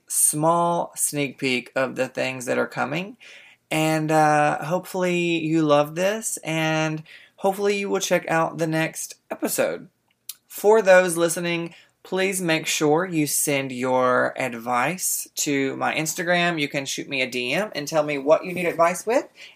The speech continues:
and we will cover those in the future podcast. I hope that you all remember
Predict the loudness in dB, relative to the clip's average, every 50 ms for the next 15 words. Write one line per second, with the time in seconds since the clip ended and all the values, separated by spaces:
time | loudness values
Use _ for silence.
0 | _ _ 4 4 4 6 4 4 4 4 2 4 4 4 6 6 4 4 4 4
1 | 2 -2 -4 -2 0 0 2 0 0 -4 _ _ _ 2 6 8 8 8 8 4
2 | 0 -6 -12 -6 -4 -4 -4 -2 -4 -6 -6 -4 -4 -4 -4 -4 -4 -6 -6 -6
3 | -6 -6 -8 -10 -12 -14 _ _ _ _ _ _ _ _ _ _ _ _ -18 -18
4 | -18 -18 -20 -20 -20 -10 _ 2 2 2 2 2 4 6 6 6 8 6 6 6
5 | 8 8 6 6 4 0 0 -2 -2 0 0 -2 -2 0 0 0 0 -2 -6 -10